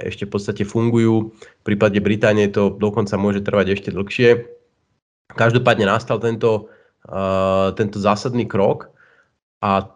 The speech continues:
to nám podľa mňa ukázalo niekoľko takých ekonomických poučení.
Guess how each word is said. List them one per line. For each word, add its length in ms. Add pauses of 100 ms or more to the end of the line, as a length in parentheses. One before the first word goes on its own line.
(140)
to 120
nám 160
podľa 240
mňa 80
ukázalo 880
niekoľko 320
takých 360
ekonomických 480
poučení. 520